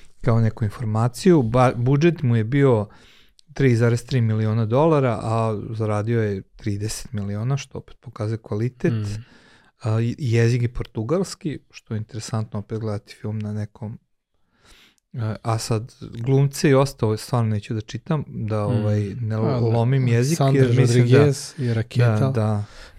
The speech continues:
Speaker 2: Leandro Firmino, taj mali zi,
Speaker 1: Mm.
Speaker 2: Felipe Hagenc, Benny
Speaker 1: Pa mislim da
Speaker 2: Mateus.
Speaker 1: naši ljudi i ne
Speaker 2: Da.
Speaker 1: znaju. E sad, radnja
Speaker 2: Ne,
Speaker 1: filma
Speaker 2: n-,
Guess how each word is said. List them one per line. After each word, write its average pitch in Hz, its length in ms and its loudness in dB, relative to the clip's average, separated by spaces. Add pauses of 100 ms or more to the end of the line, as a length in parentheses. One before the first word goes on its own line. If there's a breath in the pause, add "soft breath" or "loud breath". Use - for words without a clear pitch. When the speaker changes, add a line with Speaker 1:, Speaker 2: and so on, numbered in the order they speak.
(120)
Speaker 2:
Leandro 123 580 2
Firmino, 127 880 0 (520 soft breath)
taj 117 360 -2
mali 117 400 2
zi, 131 340 0 (340)
Speaker 1:
Mm. 120 360 -2 (320)
Speaker 2:
Felipe 127 640 0 (140)
Hagenc, 123 540 0 (360)
Benny 131 520 0 (240)
Speaker 1:
Pa 175 100 -2
mislim 160 240 0
da 143 140 4
Speaker 2:
Mateus. 143 160 6
Speaker 1:
naši 131 120 0
ljudi 131 240 4
i 113 60 4
ne 107 220 2
Speaker 2:
Da. - 60 0
Speaker 1:
znaju. 107 320 -2 (220)
E 143 80 0
sad, 110 220 -2
radnja 151 320 6
Speaker 2:
Ne, 151 80 8
Speaker 1:
filma 147 340 6
Speaker 2:
n-, 160 260 0